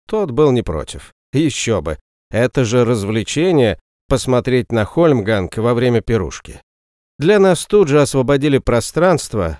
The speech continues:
раздвинув столы и убрав лавки. Народ зашумел, предвкушая увлекательное зрелище. Кто-то уже начал спорить,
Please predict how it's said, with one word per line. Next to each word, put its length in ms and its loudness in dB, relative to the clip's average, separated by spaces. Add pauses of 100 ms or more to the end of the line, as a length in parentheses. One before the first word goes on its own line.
раздвинув 760 0
столы 500 0
и 60 2
убрав 440 0
лавки. 480 -8 (260)
Народ 420 -2
зашумел, 680 0 (320)
предвкушая 800 0
увлекательное 840 -4
зрелище. 640 -10 (600)
Кто-то 380 2
уже 200 4
начал 360 2
спорить, 760 0